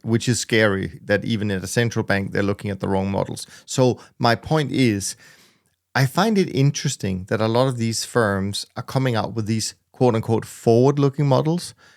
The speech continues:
because if you just go back in history and you see how much has happened that none of these models seem to have been able to forecast anyways. I mean, how many s-, times have a central bank, uh, forecasted a recession or,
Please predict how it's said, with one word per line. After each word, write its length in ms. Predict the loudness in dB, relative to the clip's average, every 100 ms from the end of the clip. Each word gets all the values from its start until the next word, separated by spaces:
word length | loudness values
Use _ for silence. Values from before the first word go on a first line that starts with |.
| _ -6
because 560 | -2 2 4 2 -4 _ _ -6
if 140 | -4
you 80 | -2
just 200 | -2 -2
go 120 | 0
back 260 | 2 2 0
in 100 | -2
history 560 | 0 0 0 -4 -6 -6 -8
and 180 | -2 0
you 60 | 0
see 440 | -2 -4 -2 -4 _ _
how 240 | -4 0 2
much 240 | 0 -2
has 140 | -6
happened 460 | 0 0 0 -4 -6 -14 _ _ 0
that 320 | 4 4 0 _ _
none 280 | 2 4 4
of 80 | 4
these 180 | 2 2
models 380 | 2 2 -2
seem 200 | -2 0
to 120 | 0 -2
have 120 | -2
been 320 | -2 -2 -2
able 240 | -2 -4 -4
to 120 | -8
forecast 560 | -4 -4 -2 -4 -4 -2
anyways. 480 | 2 2 2 -2 -4
I 40 |
mean, 160 | -2 -2
how 120 | 0
many 160 | 0 -2
s-, 120 | -6 -18 -20 -4
times 320 | 0 2 2
have 80 | -2
a 60 |
central 320 | 0 0 0 0
bank, 340 | 0 0 -8 _ _ _
uh, 140 | -4 -2
forecasted 680 | 2 2 2 0 0 -2 -4
a 80 | -2
recession 600 | 0 0 0 -2 -2 0
or, 300 | 0 0